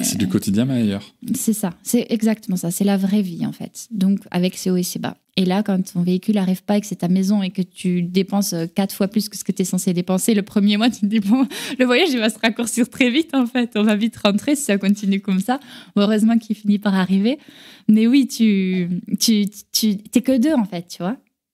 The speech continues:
Speaker 2: Et nous, ça va, on avait l'habitude de travailler ensemble, tout ça, mais parfois, oui, c'est un peu, c'est un peu des tensions sur le couple. Mais on arrivait quand même à trouver du temps pour nous, parce que les petits, ils étaient quand même petits, on arrivait à les coucher pas trop tard.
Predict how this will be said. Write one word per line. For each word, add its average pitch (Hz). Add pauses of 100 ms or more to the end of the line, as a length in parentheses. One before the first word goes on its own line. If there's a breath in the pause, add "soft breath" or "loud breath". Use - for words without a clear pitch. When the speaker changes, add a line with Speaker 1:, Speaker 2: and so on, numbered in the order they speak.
(140)
Speaker 2:
Et 175
nous, 233
ça 247
va, 240
on 196
avait 180
l'habitude 190
de 214
travailler 190
ensemble, 214
tout 233
ça, 247
mais 214
parfois, 214
oui, 214
c'est 202
un 170
peu, 190 (300 soft breath)
c'est -
un 190
peu 220
des 180
tensions 190
sur 196
le 175
couple. - (680 loud breath)
Mais 226
on 339
arrivait 294
quand 254
même 220
à 190
trouver -
du 196
temps 202
pour 202
nous, 202
parce -
que -
les 190
petits, -
ils 190
étaient 185
quand 165
même 170
petits, 180
on 180
arrivait 170
à 170
les 175
coucher -
pas -
trop 185
tard. 180